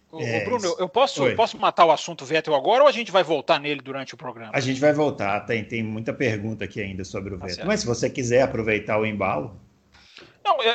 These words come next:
Speaker 1: eu só, só rapidamente, então. É, eu acho que tem uma coisa muito poderosa na Fórmula um e que a gente já viu dar certo. Aliás, a gente viu dar certo até com o Vettel, chamada mudança de ares.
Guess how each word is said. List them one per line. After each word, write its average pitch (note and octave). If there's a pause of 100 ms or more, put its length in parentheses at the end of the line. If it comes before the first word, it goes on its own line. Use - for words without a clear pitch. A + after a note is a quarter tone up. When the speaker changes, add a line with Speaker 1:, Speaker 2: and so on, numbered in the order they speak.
Speaker 1:
eu A#3+
só, C4
só C#4+
rapidamente, F#3+
então. C3
É, C#3 (720)
eu G#3+
acho C4
que -
tem B3+
uma B3
coisa G3+
muito A#3+
poderosa D3+
na B2
Fórmula A#2
um G2 (200)
e C3
que -
a D#3+
gente G#3
já A#3
viu F#3
dar F#3
certo. A3
Aliás, D#4+
a E4
gente D4+
viu C4
dar -
certo G#3+
até C#4
com C4
o G#3+
Vettel, C3+ (600)
chamada A3
mudança A#3
de E3
ares. -